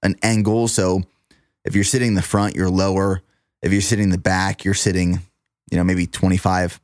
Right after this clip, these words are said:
feet higher than the front. And I was, like, in the middle of the section. And midway through class, I was like, "Ooh, gotta go to the bathroom.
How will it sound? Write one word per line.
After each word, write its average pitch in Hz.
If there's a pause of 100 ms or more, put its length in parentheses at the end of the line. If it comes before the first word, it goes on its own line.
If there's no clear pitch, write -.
(100)
feet -
higher 90
than 95
the 92
front. 98 (1500)
And 104
I 107
was, 110
like, 113
in 120
the 120
middle 107
of 98
the 104
section. 90 (580)
And 95
midway 113
through 104
class, 139
I -
was 95
like, 92
"Ooh, - (140)
gotta 85
go 87
to -
the 87
bathroom. 80